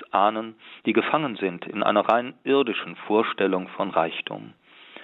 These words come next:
Was dabei die erste Seligpreisung meint und was und wer Anavim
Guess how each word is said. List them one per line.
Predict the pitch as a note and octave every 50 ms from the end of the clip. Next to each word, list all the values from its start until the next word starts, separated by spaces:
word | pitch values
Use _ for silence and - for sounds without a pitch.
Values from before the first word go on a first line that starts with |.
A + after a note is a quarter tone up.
| - - - - - _
Was | - -
dabei | - G#2+ G#2 G#2+ G#2 G2
die | G#2 G#2 G#2 - - _ -
erste | B2+ D3 C#3+ - - - G2+
Seligpreisung | F2+ A2 A2 A2+ A#2+ A2 - - G#2 G2+ F#2+ G#2 F#2+ F#2
meint | F2+ F#2 F2+ F#2+ G#2+ B2 C3 - - - - - - - - - - _
und | - A2 G2+ G2+
was | G2 A2 C3 C3+ - - - -
und | - G#2+ F#2 F#2 F#2
wer | G#2+ B2 C#3 C#3+ C#3 A#2+ G#2+ - -
Anavim | G2 G#2 G#2 G2+ F#2 G#2 G#2+ A2+ B2 B2 C3 B2